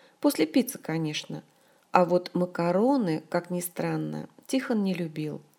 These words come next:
Эля хотела возразить, что им нужно подождать пару денёчков. Ей вот-вот должны перевести гонорар, и тогда они купят всё, что душе угодно. Но ей вдруг овладела такая злость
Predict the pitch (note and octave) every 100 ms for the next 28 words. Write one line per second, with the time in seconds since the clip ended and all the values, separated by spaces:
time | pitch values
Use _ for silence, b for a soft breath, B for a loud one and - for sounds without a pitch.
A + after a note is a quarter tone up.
0 | _ _ b b b b b - B3+ C4
1 | C4 C4+ C4+ B3+ B3+ C4 C4 C4+ C4+ D4
2 | C4+ - - G#3 - G#3 G#3+ G#3+ G#3+ G#3
3 | G#3+ G#3+ G#3+ A3+ A#3+ A#3 C4 A3+ - F#3
4 | F3+ E3 G#3+ A#3 F3+ - - D3+ - B
5 | - G#3 A3+ A3 A3+ B3 D4 - A3 B3+
6 | B3+ - G#3+ A#3 A3+ A3 A3+ G#3+ A3+ -
7 | G#3+ G#3+ A#3 B3+ A#3 E3 E3+ B - B3
8 | D#4+ B3+ C#4+ C#4 C#4 C#4 C#4 C4+ - -
9 | E4 F4 F4 - C#4+ C#4 - A#3+ C#4+ -
10 | B3+ F#3+ F3 F3 D#3+ D#3+ D#3+ - _ _
11 | - G3 F#3+ F#3 F#3+ F#3+ F3+ F#3 F#3 -
12 | - F#3+ F#3+ G3 F#3 F3 F3+ - F#3+ F#3+
13 | - F#3 D#3+ D#3+ G3+ C4+ B3 D#3+ -